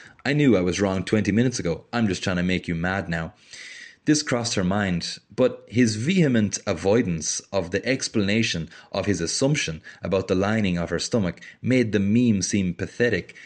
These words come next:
Who could really be so stubborn as to deny reason its fair due by not responding to a simple question? The author's narrator,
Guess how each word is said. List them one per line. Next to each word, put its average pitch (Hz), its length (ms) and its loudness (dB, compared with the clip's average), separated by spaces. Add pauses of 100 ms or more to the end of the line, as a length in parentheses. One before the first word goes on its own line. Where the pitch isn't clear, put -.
(220)
Who 220 120 4
could 170 160 0
really 127 300 6
be 107 200 2
so 95 200 0
stubborn 95 580 0
as 95 160 -2
to 101 140 -2
deny 98 380 -2
reason 95 440 2
its 87 220 -8
fair 95 240 2
due 92 340 0 (300)
by 101 100 0
not 95 240 -2
responding 92 540 -4
to 92 100 -2
a 87 60 0
simple 90 320 -2
question? 92 440 -4 (1080)
The 113 100 4
author's 135 460 2
narrator, 95 640 0